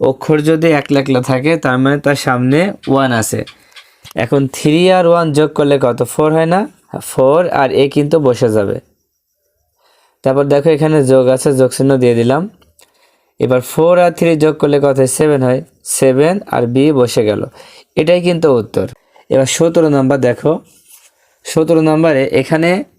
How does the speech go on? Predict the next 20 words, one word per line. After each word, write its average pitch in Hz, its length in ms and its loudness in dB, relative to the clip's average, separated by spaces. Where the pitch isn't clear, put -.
কয়টা 147 300 0
রাশি 135 200 0
আছে? 151 240 0
একটা, 151 300 -2
দুইটা, 131 420 2
তিনটা 180 360 0
রাশি 120 300 0
আছে। 107 180 -4
তাহলে 135 200 2
তিনটা 147 240 0
রাশি 143 180 -2
আমরা 151 220 0
পরপর 135 340 0
তুলি। 127 260 0
দেখো 123 260 0
প্রথমে 143 400 0
আছে 160 200 0
টু 139 80 2
এ 135 60 4
প্লাস 120 400 2